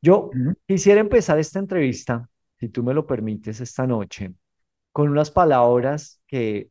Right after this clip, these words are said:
Speaker 1: dio la señora Raquel Peña, la vicepresidenta de la República Dominicana, refiriéndose a uno de los proyectos que ustedes tienen,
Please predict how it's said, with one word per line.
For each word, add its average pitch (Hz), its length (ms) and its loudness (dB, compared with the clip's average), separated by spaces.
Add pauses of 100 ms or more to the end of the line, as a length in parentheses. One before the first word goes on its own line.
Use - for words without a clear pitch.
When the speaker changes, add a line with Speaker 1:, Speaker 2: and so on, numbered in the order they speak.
Speaker 1:
dio 120 300 2
la 127 140 0
señora 127 320 0
Raquel 113 500 -8
Peña, 104 320 -4
la 95 120 -6
vicepresidenta 98 800 -8
de 131 80 -2
la 120 80 -2
República 98 540 -10
Dominicana, 117 640 -4 (380)
refiriéndose 165 880 0
a 147 140 2
uno 156 340 2
de 190 80 0
los 175 200 -6
proyectos 135 580 -6
que - 80 -10
ustedes 117 540 -4
tienen, 160 420 -4